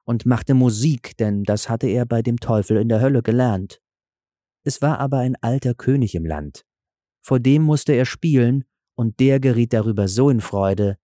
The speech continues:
dass er dem Hans seine älteste Tochter zur Ehe versprach. Als die aber hörte, dass sie so einen gemeinen Kerl im weißen Kittel heiraten sollte, sprach sie,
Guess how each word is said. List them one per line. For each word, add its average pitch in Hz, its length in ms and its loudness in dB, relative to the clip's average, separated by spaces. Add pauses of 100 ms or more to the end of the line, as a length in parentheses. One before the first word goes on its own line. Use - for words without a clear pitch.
(140)
dass 107 180 -4
er 104 80 0
dem 95 180 -2
Hans 110 280 -2
seine 98 300 -2
älteste 143 540 -4
Tochter 95 400 -2
zur - 220 -4
Ehe 92 240 0
versprach. 85 580 -4 (1300)
Als 131 240 -2
die 147 160 2
aber 123 240 2
hörte, 117 340 2
dass 110 180 0
sie 110 100 -2
so 104 140 -2
einen 101 380 -2 (120)
gemeinen 104 580 0
Kerl 120 380 0
im 104 120 -2
weißen 104 320 -2
Kittel 117 340 0
heiraten 104 380 -2
sollte, 107 340 0
sprach 113 320 -2
sie, 117 280 0